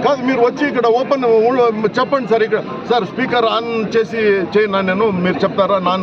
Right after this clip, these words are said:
ನೋಡ್ಕೊಂತೀನಿ, ನೀರು ಮೂವತ್ತೈದು ವಾರ್ಡಿಂದ ಅಂತ ಹೇಳ್ಬಿಟ್ರೆ ನಾವು ವಾಪಸ್ ಹೋಗ್ತೀವಿ. ಅಲ್ಲಲ್ಲ, ಈಗ ನಾನು ಹೇಳ್ರಿ ಅಂದ್ರೆ ನಾನು ಸ್ಪೀಕರ್ ಆನ್ ಮಾಡ್ತೀನಿ, ನೀವು ಹೇಳ್ರಿ ನಾವು ವಾಪಸ್ ಹೋಗ್ಬಿಡ್ತೀವಿ. ನಾನು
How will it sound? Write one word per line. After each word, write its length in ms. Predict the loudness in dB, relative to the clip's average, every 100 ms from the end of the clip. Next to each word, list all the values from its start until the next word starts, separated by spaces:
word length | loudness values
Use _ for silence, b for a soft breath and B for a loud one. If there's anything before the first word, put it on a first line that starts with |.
| 0
ನೋಡ್ಕೊಂತೀನಿ, 540 | 0 -2 -2 -2 -2 0
ನೀರು 180 | 0 0 0
ಮೂವತ್ತೈದು 380 | 0 0 -2 0
ವಾರ್ಡಿಂದ 260 | 0 -2 -2
ಅಂತ 100 | 0 0
ಹೇಳ್ಬಿಟ್ರೆ 300 | 0 -2 0
ನಾವು 120 | 0 2
ವಾಪಸ್ 240 | 0 -2 -4
ಹೋಗ್ತೀವಿ. 300 | -6 -8 -8 -10 -10 -12 -10 -10 -10 -12 -12 -12 -12 -12 -12 -12 -10 -4
ಅಲ್ಲಲ್ಲ, 260 | -2 0 0 -4 0
ಈಗ 160 | 0 0 -2
ನಾನು 180 | -2 0
ಹೇಳ್ರಿ 260 | 0 0 -2
ಅಂದ್ರೆ 140 | -2 -2
ನಾನು 180 | 0 -2 -4
ಸ್ಪೀಕರ್ 340 | -4 -2 0
ಆನ್ 120 | 0 0
ಮಾಡ್ತೀನಿ, 260 | -2 0 0
ನೀವು 100 | 2 2
ಹೇಳ್ರಿ 180 | 0 0
ನಾವು 120 | 0 0
ವಾಪಸ್ 200 | 0 0
ಹೋಗ್ಬಿಡ್ತೀವಿ. 420 | -2 -2 -2 0 0
ನಾನು 120 | -2